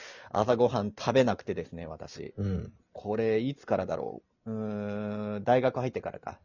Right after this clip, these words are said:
Speaker 1: 大学入ってからもう朝飯を食べない生活が、だからもう十年以上続いておりまして。
Speaker 2: うん。
Speaker 1: で、まあ、朝飯食べない代わりに、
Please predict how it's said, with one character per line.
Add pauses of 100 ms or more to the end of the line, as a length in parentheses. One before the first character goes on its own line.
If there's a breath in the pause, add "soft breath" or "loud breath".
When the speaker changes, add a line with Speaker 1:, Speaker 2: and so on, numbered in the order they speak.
Speaker 1:
大
学
入
っ
て
か
ら
も
う
朝
飯
を
食
べ
な
い
生
活
が、 (300)
だ
か
ら
も
う
十
年
以
上
続
い
て
お
り
ま
し
て。
Speaker 2:
う
ん。 (600)
Speaker 1:
で、
ま
あ、
朝
飯
食
べ
な
い
代
わ
り
に、